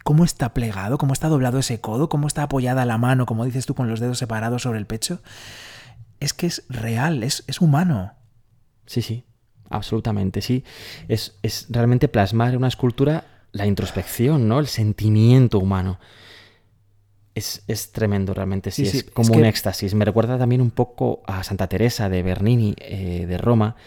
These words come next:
Speaker 2: Claro, salvando las distancias, aquello es mármol, está lejos y está sintiendo realmente un éxtasis específico, mirando al cielo y tal, pero tiene algo que ver, es esa representación del instante capturado típico del barroco,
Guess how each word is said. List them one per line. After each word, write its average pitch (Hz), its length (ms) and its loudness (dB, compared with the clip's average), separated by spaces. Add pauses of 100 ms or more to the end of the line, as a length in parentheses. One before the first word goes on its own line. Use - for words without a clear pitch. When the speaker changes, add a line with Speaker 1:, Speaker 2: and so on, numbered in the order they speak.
(580)
Speaker 2:
Claro, 104 220 -4
salvando 104 300 4
las 107 100 6
distancias, 98 520 0
aquello 95 220 0
es 98 120 2
mármol, 107 420 4
está - 180 -6
lejos 107 480 -2
y 95 80 -8
está 95 220 -6
sintiendo 98 420 -2
realmente 95 480 -2
un 98 160 -2
éxtasis 92 720 -8
específico, 104 800 -6
mirando 95 280 -2
al 92 60 -4
cielo 98 400 -4
y 98 60 -4
tal, 160 180 0
pero 196 260 0 (640)
tiene 120 180 2
algo 127 180 2
que 90 100 -4
ver, 117 260 -2
es 101 120 -6
esa 110 180 -6
representación 113 760 -4
del 104 140 2
instante 107 460 -2
capturado 107 540 2
típico - 340 2
del 101 100 6
barroco, 117 460 4